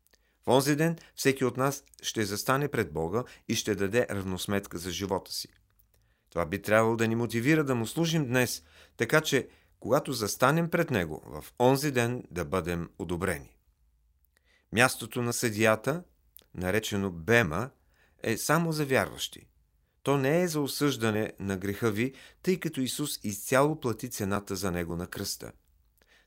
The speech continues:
Тази присъда е да възнагради как живеем християнския живот. Ако сте вярващи, името ви е написано в книгата на живота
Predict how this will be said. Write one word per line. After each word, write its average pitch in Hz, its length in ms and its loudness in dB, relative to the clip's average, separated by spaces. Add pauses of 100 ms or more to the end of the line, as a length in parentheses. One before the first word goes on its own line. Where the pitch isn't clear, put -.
Тази 98 320 2
присъда 131 720 2
е 113 140 2
да 104 200 2
възнагради 120 720 0
как 180 200 2
живеем 139 420 0
християнския 117 640 -4
живот. 156 460 -4 (920)
Ако - 180 -8
сте 131 160 2
вярващи, 139 600 4 (340)
името 131 380 2
ви 131 120 4
е 131 40 4
написано 120 520 0
в 113 40 -10
книгата 113 380 0
на 117 100 -2
живота 151 440 2